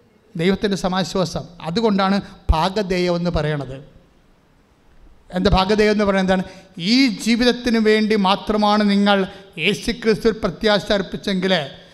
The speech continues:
നിങ്ങൾ എല്ലാ മനുഷ്യരെക്കാളും നിങ്ങൾ ഹതഭാഗ്യരാണ്.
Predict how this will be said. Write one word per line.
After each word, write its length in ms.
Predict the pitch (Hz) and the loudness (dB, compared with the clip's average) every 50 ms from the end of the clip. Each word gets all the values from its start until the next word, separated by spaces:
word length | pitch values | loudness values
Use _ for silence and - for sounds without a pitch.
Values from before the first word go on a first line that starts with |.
| _ _ _ _ _ | _ _ _ _ _
നിങ്ങൾ 140 | - 147 139 | -16 -14 -12
എല്ലാ 260 | 139 147 170 185 196 | -8 -2 0 0 2
മനുഷ്യരെക്കാളും 800 | 208 202 190 - - 208 196 196 190 190 - - 190 190 190 190 180 | 2 0 -2 -2 -2 -2 -2 -2 -4 -6 -6 -2 0 2 2 2 0
നിങ്ങൾ 400 | 180 175 175 175 175 196 214 240 - - - - - - _ _ _ - _ - - | -2 -2 -2 0 0 0 0 -2 -4 -12 -20 -20 -20 -20 _ _ _ -20 _ -14 -8
ഹതഭാഗ്യരാണ്. 1200 | 165 151 151 147 185 170 143 165 165 170 165 147 160 160 151 151 147 143 143 143 143 135 135 143 | -8 -8 -4 -4 -4 -2 0 0 0 0 -2 -4 -4 -2 -2 -2 -2 -4 -4 -8 -10 -12 -16 -18